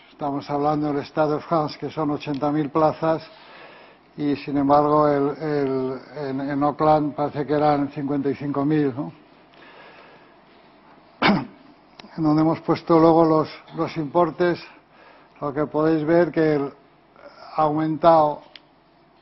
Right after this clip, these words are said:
de una manera significativa la, los ingresos, pero es también sobre todo,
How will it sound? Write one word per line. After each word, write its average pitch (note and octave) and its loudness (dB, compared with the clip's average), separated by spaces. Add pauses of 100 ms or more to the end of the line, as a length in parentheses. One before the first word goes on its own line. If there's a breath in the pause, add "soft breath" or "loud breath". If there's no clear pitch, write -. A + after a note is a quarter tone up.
(340)
de D#3+ -10
una D#3+ -2
manera D#3 2
significativa D#3 2
la, C#3+ 2
los C#3 -6
ingresos, D#3+ 0 (680 loud breath)
pero C#3+ 0
es D3+ -2
también D#3+ 0
sobre D3+ -2
todo, D#3 2